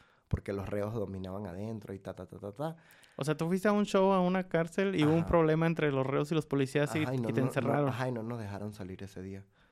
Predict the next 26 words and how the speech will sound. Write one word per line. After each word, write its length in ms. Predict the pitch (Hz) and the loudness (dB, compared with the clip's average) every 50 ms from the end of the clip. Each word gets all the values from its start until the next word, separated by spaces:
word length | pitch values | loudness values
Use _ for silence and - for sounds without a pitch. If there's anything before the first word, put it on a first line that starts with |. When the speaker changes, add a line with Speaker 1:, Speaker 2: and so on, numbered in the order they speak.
| _ _ | _ _
Speaker 2:
Verga. 160 | - - 139 - 135 | -12 -10 -8 -6 -6
Speaker 1:
Tuvimos 160 | 143 139 131 | -6 -6 -8
que 80 | 127 110 | -8 -10
salir 300 | 107 - 90 92 92 92 | -12 -12 -12 -10 -10 -10
al 80 | 98 101 | -12 -12
siguiente 440 | - 101 98 95 90 90 - 90 | -10 -10 -10 -10 -10 -10 -10 -8
día 360 | 98 131 170 185 185 175 165 151 | -6 -6 -4 -4 -4 -4 -4 -6
y, 60 | 131 | -8
pues, 340 | - - 92 90 85 - - | -10 -12 -14 -14 -12 -12 -12
ahí 140 | 87 95 92 | -12 -10 -10
nos 120 | 101 104 | -12 -12
quedamos, 520 | 104 - 92 98 117 127 127 131 127 120 123 | -10 -8 -8 -8 -6 -6 -6 -6 -8 -8 -10
conversé 400 | - 98 95 90 87 87 - 92 | -10 -10 -8 -8 -10 -10 -12 -10
muchísimo 500 | 92 98 98 - 101 104 104 101 98 - | -10 -10 -10 -10 -10 -8 -8 -8 -8 -8
con, 260 | 95 90 85 - - - _ - - _ _ | -10 -10 -10 -12 -14 -20 _ -20 -20 _ _
con 120 | - 104 104 | -6 -4 -2
muchísimos 480 | 104 104 107 101 113 117 110 95 95 | -2 -4 -4 -4 -4 -2 -2 -2 -2
reos 380 | 101 101 107 107 110 110 107 101 | -2 0 0 0 0 -2 -4 -6
y 40 | 101 | -10
todo, 420 | - - 107 110 113 113 110 107 104 | -6 -4 -2 -2 0 -2 -2 -4 -6
y, 80 | 101 | -6
pues, 260 | 92 - 87 85 85 85 _ _ _ _ _ _ _ _ _ _ _ _ _ _ _ _ _ _ _ _ _ _ | -8 -8 -10 -12 -12 -14 _ _ _ _ _ _ _ _ _ _ _ _ _ _ _ _ _ _ _ _ _ _
hay 220 | - 104 110 110 | -12 -10 -8 -6
muchísimas 720 | 110 117 117 117 110 - - 117 104 113 117 110 107 104 107 - - - - _ _ | -4 -2 -2 -2 -4 -6 -8 -10 -10 -8 -8 -6 -8 -8 -10 -12 -18 -20 -20 _ _
injusticias, 960 | - 120 101 98 98 - - - 123 123 113 104 - - 110 107 107 104 104 101 | -8 -6 -6 -6 -8 -10 -10 -10 -10 -8 -8 -10 -10 -8 -8 -6 -6 -6 -6 -6
muchísimas, 500 | 104 101 101 101 107 113 110 98 98 | -8 -8 -8 -8 -8 -6 -6 -8 -8